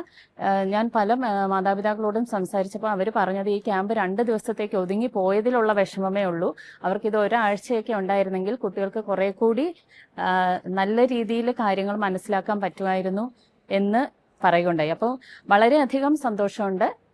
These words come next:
ഇങ്ങനെ ഒരു ക്യാമ്പിൽ ഒരു സെഷൻ എടുക്കാനും കുട്ടികൾക്ക് പ്രയോജനപ്രദമായ രീതിയിൽ കാര്യങ്ങൾ പറഞ്ഞു കൊടുക്കാനും സാധിച്ചതിൽ ഒരുപാട്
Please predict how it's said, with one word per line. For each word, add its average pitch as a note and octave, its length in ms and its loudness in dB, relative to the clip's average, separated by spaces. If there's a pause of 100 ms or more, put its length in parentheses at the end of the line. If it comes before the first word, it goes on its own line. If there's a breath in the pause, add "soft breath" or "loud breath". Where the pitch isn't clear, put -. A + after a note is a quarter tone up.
(120)
ഇങ്ങനെ G#3+ 320 0
ഒരു B3 200 0
ക്യാമ്പിൽ G3 680 -2 (360 soft breath)
ഒരു G3+ 240 2
സെഷൻ G#3+ 480 0
എടുക്കാനും G3+ 640 -2 (240)
കുട്ടികൾക്ക് G3+ 380 -2
പ്രയോജനപ്രദമായ G#3+ 1000 2
രീതിയിൽ G#3 500 0 (360 soft breath)
കാര്യങ്ങൾ G3+ 460 2
പറഞ്ഞു F#3 260 0
കൊടുക്കാനും G3+ 540 0
സാധിച്ചതിൽ F#3+ 680 -2
ഒരുപാട് G3 500 -2